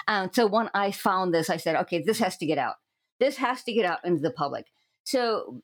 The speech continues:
basically, a-, as you no doubt know, you're an apologist, and so you're more aware of this than most people, but Christians are co-,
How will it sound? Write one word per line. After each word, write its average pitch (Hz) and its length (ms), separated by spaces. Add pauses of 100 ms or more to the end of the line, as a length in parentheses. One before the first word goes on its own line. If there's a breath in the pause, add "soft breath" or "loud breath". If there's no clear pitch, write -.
(140)
basically, 302 640 (240)
a-, 202 220
as 220 140
you 151 160 (120)
no 175 200
doubt 151 260
know, 151 380 (320)
you're 277 140
an 285 60
apologist, 233 760
and 190 100
so - 100
you're 262 260
more 226 200
aware 214 320
of 180 80
this 190 160
than 214 180
most 196 300
people, 190 400 (340 loud breath)
but - 220
Christians 254 440
are 175 120
co-, 170 180